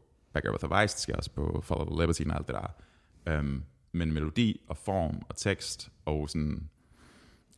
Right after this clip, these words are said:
overordnet sådan soniske valg og det ene og det andet, det er sådan, det er mig, der træffer dem.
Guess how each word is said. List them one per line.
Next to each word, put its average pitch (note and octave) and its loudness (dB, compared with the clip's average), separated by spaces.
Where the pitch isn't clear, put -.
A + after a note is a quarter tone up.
overordnet F2+ 6
sådan D2 -2
soniske E2+ 2
valg F2+ 10
og - 0
det D#2+ 0
ene D#2 2
og - 0
det C2+ 0
andet, A1+ -6
det F#2+ 2
er E2 2
sådan, D#2 2
det F#2 6
er E2+ 4
mig, D2+ 4
der - -2
træffer - -8
dem. - -6